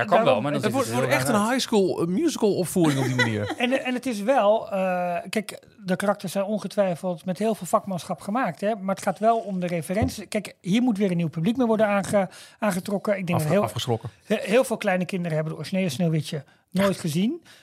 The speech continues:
Speaker 2: Maar,
Speaker 3: Nou.
Speaker 2: de, maar, maar de dwergen zijn wel dusdanig, dusdanig bekende karakters dat je,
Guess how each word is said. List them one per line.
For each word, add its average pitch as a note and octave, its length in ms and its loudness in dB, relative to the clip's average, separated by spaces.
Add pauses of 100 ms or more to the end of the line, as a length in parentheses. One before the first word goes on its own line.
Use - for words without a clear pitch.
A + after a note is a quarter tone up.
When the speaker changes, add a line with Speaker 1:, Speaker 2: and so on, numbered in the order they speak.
(160)
Speaker 2:
Maar, F3+ 200 2
Speaker 3:
Nou. - 280 -2
Speaker 2:
de, F#3 60 -2
maar, F#3+ 260 2
maar F#3 200 0
de D#3+ 140 -4
dwergen A3 500 2
zijn F#3 220 -2
wel A3+ 520 2
dusdanig, E3+ 1040 -2 (680)
dusdanig G#3+ 500 0
bekende A3+ 480 2
karakters E3+ 600 -2
dat F3 180 -4
je, - 160 -12